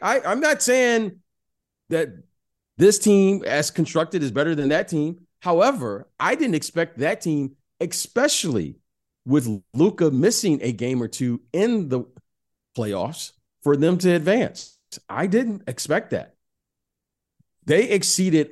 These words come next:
all my expectations. I never anticipated them coming in there in game seven and winning by thirty, forty points or whatever they did. I didn't expect that one. I thought the Phoenix Suns, who had the best record last year,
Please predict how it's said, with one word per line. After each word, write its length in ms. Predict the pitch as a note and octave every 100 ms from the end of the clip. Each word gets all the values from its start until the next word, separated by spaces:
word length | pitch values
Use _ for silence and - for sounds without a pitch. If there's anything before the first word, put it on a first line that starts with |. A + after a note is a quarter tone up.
| -
all 260 | C#3+ F#3
my 240 | F3+ D#3 F3+
expectations. 840 | C#3 C#3 C#3 B2 D3+ D3 - E2+ _ _ _
I 220 | - G3 A#3+
never 420 | G#3 G3+ G3+ G3
anticipated 840 | F3 E3 F3+ F3+ E3 E3 C#3 A#2+
them 200 | B2+ D3
coming 360 | C3 D#3 D#3+ D3+
in 140 | C#3+
there 160 | C3+ B2
in 140 | A2
game 260 | F#2+ A#2+ B2+
seven 420 | - B2 A#2 G#2+
and 260 | E2+ A2+ G2+
winning 280 | A2+ A#2+
by 240 | G#2+ G2 F2 - _
thirty, 300 | - B2 B2
forty 560 | A2+ - _ - A2+ A2
points 300 | F#2+ G#2 G2+
or 40 |
whatever 280 | G2 G2 G#2
they 140 | G2 F#2+
did. 200 | F2 - _ _ _ _ _ _ _ _ -
I 200 | C3 G#3
didn't 240 | A#3 G#3+
expect 420 | G#3 - A3 A#3
that 180 | A#3+ D#4
one. 200 | G#2+ E2+ -
I 140 | A3
thought 280 | - D3+ E3+
the 80 | F3
Phoenix 300 | F#3+ G3+ -
Suns, 440 | A3 G3 D3+ - _ _ _
who 100 | E3
had 160 | E3+ D#3
the 60 | B2+
best 280 | G#2+ F3
record 300 | C3 F3+ -
last 260 | A#2 A2+ A#2
year, 320 | A#2 A2 A2